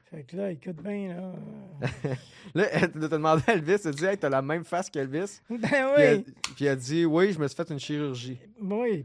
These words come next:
Speaker 1: pour ressembler à Elvis, mais c'est impossible d'avoir la même face. Dans les années soixante-six, une chirurgie, Ah, tu peux pas faire ça de même.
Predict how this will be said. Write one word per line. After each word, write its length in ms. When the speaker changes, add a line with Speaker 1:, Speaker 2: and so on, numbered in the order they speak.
Speaker 1:
pour 140
ressembler 480
à 160
Elvis, 640
mais 140
c'est 260
impossible 640
d'avoir 180
la 120
même 200
face. 560
Dans 60
les 180
années 160
soixante-six, 720
une 80
chirurgie, 640
Ah, 220
tu 100
peux 140
pas 140
faire 200
ça 140
de 60
même. 280